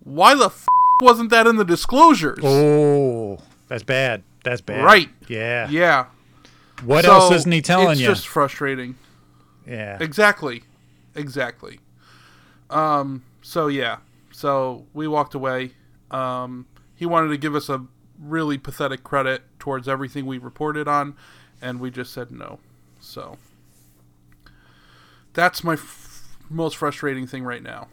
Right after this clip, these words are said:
Speaker 2: You're better
Speaker 1: So
Speaker 2: off.
Speaker 1: tune in next week
Speaker 2: Yeah.
Speaker 1: for not buying a home in two thousand twenty-two.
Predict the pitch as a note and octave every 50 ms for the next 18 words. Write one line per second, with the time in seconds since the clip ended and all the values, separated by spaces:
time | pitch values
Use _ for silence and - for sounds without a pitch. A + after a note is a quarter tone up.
0 | _ _ _ - C#3 C#3+ B2+ D#3+ E3 D3 D3 C#3 B2 A2 G#2 G2+ - D#4+ E4 D#4+
1 | D4 C4 C4 D4 D4 - - F3+ E3+ D3+ B2+ A#2+ - - - _ _ - C3 A2+
2 | A#2 E3 D#3+ D#3 D3+ C#3+ C#3 C#3 C3+ - - _ _ _ _ _ _ _ - C#3
3 | C#3+ E3+ G3 G3 F3+ F3 F#3+ G#3 G#3 G3+ F#3+ F3+ D#3+ F#3+ A#3 B3+ G3+ D3 B2 A#2
4 | A#2 A2 C3+ C#3 C#3 C#3 B2+ - - - F#3+ - F3+ E3+ E3 D#3+ D3 D#3+ D3 -
5 | D#3+ D#3 C#3+ C#3 - - B2 G#2+ - -